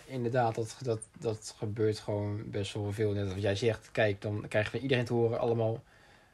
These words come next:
eh, slechte verhalen en bad vibes. En dan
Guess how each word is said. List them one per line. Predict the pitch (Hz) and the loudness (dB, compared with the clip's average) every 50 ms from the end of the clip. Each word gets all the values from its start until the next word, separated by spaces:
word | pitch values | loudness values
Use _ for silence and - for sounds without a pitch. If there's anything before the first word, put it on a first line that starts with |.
| - - - - | -20 -20 -20 -16
eh, | - - - 104 107 107 107 104 104 104 104 104 107 | -8 -2 0 2 2 2 2 2 2 2 0 0 -2
slechte | - - 123 117 - - | -2 0 0 0 0 -4
verhalen | - 123 117 107 110 110 110 | -4 0 2 4 4 4 2
en | 107 | 2
bad | 107 117 110 104 - | 2 2 2 0 0
vibes. | - - 107 110 117 117 - - | -2 0 2 4 2 2 0 -4
En | - - | -4 0
dan | 113 107 107 107 113 117 - - | 2 2 2 2 0 -4 -6 -10